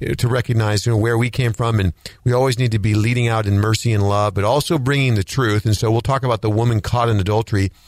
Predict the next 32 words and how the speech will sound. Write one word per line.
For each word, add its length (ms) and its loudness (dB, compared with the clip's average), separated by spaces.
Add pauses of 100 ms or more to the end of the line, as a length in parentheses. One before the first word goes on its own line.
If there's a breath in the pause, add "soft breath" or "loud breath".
(880 loud breath)
and 100 0
apply 440 0
that 240 -4
to 120 -2
our 120 2
lives. 280 0
How 200 -2
do 100 2
we 100 4
relate 360 0
to 200 0 (580 loud breath)
people 240 4
that 140 0
are 80 0
struggling, 600 0
and, 360 0
and 180 0
of 80 -2
course 320 0
in 140 2
love, 500 0
but 160 -4 (100)
we'll 340 0 (340 soft breath)
emphasize 560 0
that. 320 0 (340 soft breath)
But 200 -2
we're 180 -2
also 380 0
gonna 200 0
be 160 0
going 320 0
over 440 2